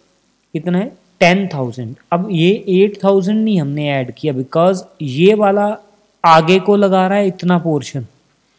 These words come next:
इतना portion पीछे को लगा रहा है, ठीक है जी। तो ये वाली force हमारे पास exert नहीं होगी, हमने wagons की ही force निकालनी है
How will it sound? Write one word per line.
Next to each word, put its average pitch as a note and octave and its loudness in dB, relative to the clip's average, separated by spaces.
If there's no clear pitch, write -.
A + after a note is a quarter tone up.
इतना A3 0
portion G#3+ 0
पीछे F3+ -2
को D#3+ -2
लगा B2+ -2
रहा A2+ -10
है, G2+ -18
ठीक D#3 -2
है G3+ 4
जी। A#3 -2
तो E3+ 0
ये E3+ 4
वाली A3+ 2
force G#3+ 0
हमारे G3+ 0
पास F#3+ -2
exert F3 0
नहीं D3 0
होगी, A2 -10
हमने E3+ -2
wagons E3+ 0
की E3 -4
ही F#3+ -2
force D3 -8
निकालनी B2+ -6
है C4 -6